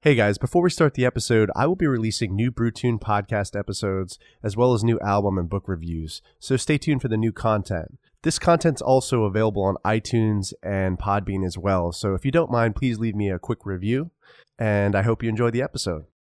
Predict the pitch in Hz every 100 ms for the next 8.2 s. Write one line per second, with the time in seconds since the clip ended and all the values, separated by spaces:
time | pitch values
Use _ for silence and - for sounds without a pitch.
0 | _ 143 139 180 240 202 127 - 156 151
1 | 143 131 131 123 113 143 143 110 104 98
2 | - 110 104 107 107 104 - - 127 117
3 | 110 110 117 117 101 - 131 123 95 90
4 | 101 _ _ _ _ 139 - 240 165 160
5 | 143 127 139 131 - 123 117 110 - 107
6 | - 135 139 131 - 156 113 92 87 -
7 | - 110 - 165 170 156 151 147 - 196
8 | 110 127